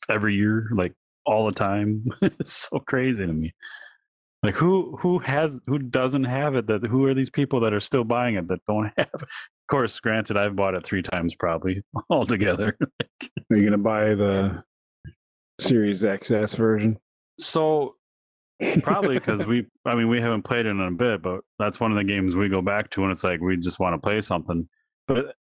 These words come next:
Speaker 1: uh, this might be wrong, but I heard they're charging, like, the single player and the online are separate, and I think they're, like, fifteen each. I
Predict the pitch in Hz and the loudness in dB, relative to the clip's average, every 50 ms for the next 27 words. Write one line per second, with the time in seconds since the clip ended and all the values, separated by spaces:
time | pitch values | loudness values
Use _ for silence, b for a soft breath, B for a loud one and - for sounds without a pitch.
0 | _ _ _ - - - - - 127 123 - - 151 156 185 147 135 120 123 143 | _ _ _ -14 -14 -10 -4 -2 -2 -2 0 0 0 0 0 0 -2 0 0 2
1 | 156 143 120 104 98 95 101 98 95 92 - 156 156 143 113 101 98 95 104 104 | 0 0 0 -2 -2 -2 -2 -2 -4 -4 -2 -2 0 0 0 -2 -2 -4 -6 -8
2 | 113 - _ _ _ _ _ _ _ _ _ _ _ _ _ _ - 117 110 104 | -10 -12 _ _ _ _ _ _ _ _ _ _ _ _ _ _ -2 -2 -2 -2
3 | - - 127 131 135 127 117 123 123 113 113 110 104 104 101 90 _ _ _ _ | -2 -4 -2 -2 -2 0 0 0 0 0 0 0 0 0 -2 -4 _ _ _ _
4 | _ _ _ - - 107 98 - - - _ _ - - 104 - - 135 131 131 | _ _ _ -4 -2 -2 -4 -4 -12 -20 _ _ -6 -6 -4 -2 0 0 2 2
5 | 139 123 - - 143 131 131 131 127 131 127 117 110 104 101 104 104 101 104 110 | 0 0 0 -2 0 0 2 0 0 0 0 0 0 2 2 0 0 0 0 2
6 | 113 113 113 113 110 104 92 - - - 117 120 - 170 170 180 _ _ - 104 | 2 2 2 2 0 0 -2 -2 0 -2 -2 0 0 -2 -4 -4 _ _ -4 -2
7 | 98 98 95 95 - - 120 113 110 - 117 104 98 90 - - - 113 - - | 0 0 0 -2 0 0 -2 0 0 2 2 2 2 0 -2 -2 -4 -4 -2 -2
8 | - 123 110 98 92 95 117 165 175 - - - 110 101 101 95 95 123 131 | 0 0 2 2 2 2 0 0 0 -4 -8 -8 -6 -4 -2 -2 -2 -4 -6